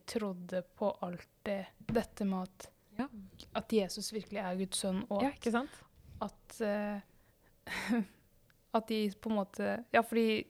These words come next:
Speaker 1: hvis du setter det i kontekst da, jødene var jo i en ganske sånn kjip situasjon der.
Speaker 2: Mhm.
Speaker 1: Ehm, og at Judas bare sånn, «Det her er for godt til å være sant, la meg ta noe som er konkret.» Kanskje det var alt for abstrakt for han å tenke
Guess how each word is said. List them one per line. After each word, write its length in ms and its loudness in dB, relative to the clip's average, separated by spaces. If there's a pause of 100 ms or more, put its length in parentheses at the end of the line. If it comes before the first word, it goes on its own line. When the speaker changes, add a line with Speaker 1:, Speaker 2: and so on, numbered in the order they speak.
Speaker 1:
hvis 220 -4
du 280 0
setter 320 -6
det 100 -2
i 40 -14
kontekst 460 -8
da, 100 0 (160)
jødene 440 0
var 140 -2
jo 60 -4
i 40 -4
en 60 -4
ganske 220 -8
sånn 160 -4
kjip 240 -10 (760)
situasjon 540 -4
der. 200 0 (340)
Speaker 2:
Mhm. 160 -14
Speaker 1:
Ehm, 580 -6 (2000)
og 100 -4
at 100 -14
Judas 320 0
bare 160 -4
sånn, 140 -4
«Det 80 -6
her 100 -6
er 80 -6
for 160 -16
godt 260 -16
til 140 -6
å 60 -6
være 100 -4
sant, 260 -4
la 80 0
meg 220 -2
ta 160 -2
noe 160 0
som 160 -6
er 80 -10
konkret.» 680 -6
Kanskje 260 0
det 20 -4
var 200 0
alt 280 -2
for 160 -2
abstrakt 520 -6
for 200 -4
han 160 -6
å 80 -14
tenke 640 -8